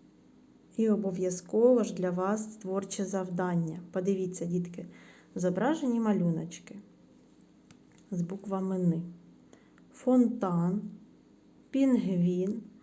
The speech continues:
А тут треба намалювати третій якийсь предмет. У слові фонтан і пінгвін буква Н стоїть в кінці слова. Значить, і сюди ми повинні намалювати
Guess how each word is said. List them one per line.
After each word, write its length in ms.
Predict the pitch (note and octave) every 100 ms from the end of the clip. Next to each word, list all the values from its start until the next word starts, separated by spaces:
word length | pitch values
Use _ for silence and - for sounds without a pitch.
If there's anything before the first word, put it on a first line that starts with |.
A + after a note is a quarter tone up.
| - - - - F#3
А 120 | G3
тут 500 | F#3+ - C4 G4+ -
треба 360 | B3 A3 G#3 G3
намалювати 880 | G#3 A3 G#3+ G#3+ G3+ A#3+ D#4+ D4
третій 640 | B3+ - B3+ D4 D4 C4+ G#3
якийсь 500 | F#3+ F#3 G3+ F#3+ -
предмет. 560 | - G#3 G3+ G3+ F3 - - - - - - - - - - - -
У 140 | A#3+
слові 420 | B3 - A#3 G3+ G3
фонтан 840 | - A3 A#3+ A#3 A#3 G3 F3 E3+ -
і 140 | G3+
пінгвін 800 | G3 F#3 F#3 F3 F#3 G#3+ D#4 G4 - - - - - - - - -
буква 460 | F#3 A3+ A#3+ G3 G3+
Н 260 | G3+ C4+
стоїть 500 | - - G#3 G#3 D4+
в 60 | -
кінці 600 | - B3 A3+ - A#3+ B3+
слова. 720 | C4 - A#3 G#3+ F3+ F3 F3 - - _ - - -
Значить, 640 | G3+ G#3+ A#3+ A#3 A3 - A#3+
і 80 |
сюди 560 | A3+ - G#3 G3+ A#3 C#4
ми 140 | C#4
повинні 500 | G#3+ G3+ G3 G#3 G3+
намалювати 1000 | F#3+ F#3 F#3 F3+ F3 F3 F#3 C#4+ - F#3+